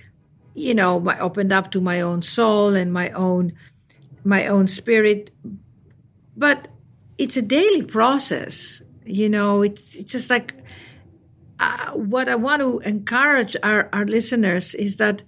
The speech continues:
I'm sure you have experiences, I'm sure you have your practice, you have times where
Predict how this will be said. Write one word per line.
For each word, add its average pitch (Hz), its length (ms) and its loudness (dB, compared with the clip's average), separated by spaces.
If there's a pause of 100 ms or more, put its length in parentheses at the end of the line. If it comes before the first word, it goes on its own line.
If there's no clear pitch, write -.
(320)
I'm 214 160 4
sure 269 460 0
you 240 260 -2
have 226 180 2
experiences, 214 800 -2
I'm 202 140 0
sure 247 260 -2
you 233 140 0
have 214 180 0
your 196 120 0
practice, 208 840 0
you 233 220 0
have 226 200 0
times 226 500 0
where 220 300 0